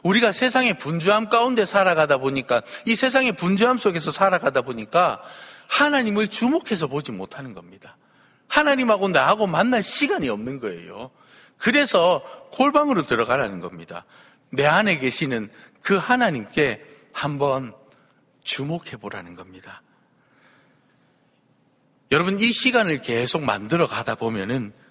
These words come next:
틀림없이 우리는 하나님과 점점 가까워지는 그런 경험을 할 수 있을 것입니다. 두 번째로는요, 사람과 사람 사이입니다.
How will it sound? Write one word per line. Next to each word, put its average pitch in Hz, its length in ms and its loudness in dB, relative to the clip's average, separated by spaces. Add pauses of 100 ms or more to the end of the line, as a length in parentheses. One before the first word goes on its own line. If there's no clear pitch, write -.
(280)
틀림없이 214 680 -2
우리는 123 440 -6 (300)
하나님과 135 640 0 (340)
점점 139 720 -6 (360)
가까워지는 127 920 -2 (300)
그런 127 300 -2
경험을 131 500 0 (340)
할 196 200 -2
수 - 140 -6
있을 104 220 -8
것입니다. 95 640 -12 (840)
두 160 160 -2
번째로는요, 147 840 2 (640)
사람과 185 720 0
사람 143 400 -4
사이입니다. 92 760 -6